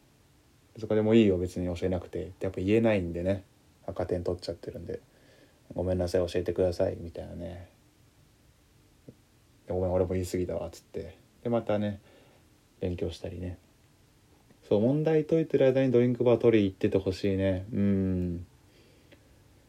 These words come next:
で、さ、最後のね、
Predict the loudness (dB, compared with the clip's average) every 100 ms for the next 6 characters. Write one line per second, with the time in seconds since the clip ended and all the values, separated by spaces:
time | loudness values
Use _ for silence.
0 | _ -4 2 4 2 -2 _ _ _ _
1 | _ _ _ -2 -2 -4 _ _ _ _
2 | _ _ _ 4 4 4 2 0 -2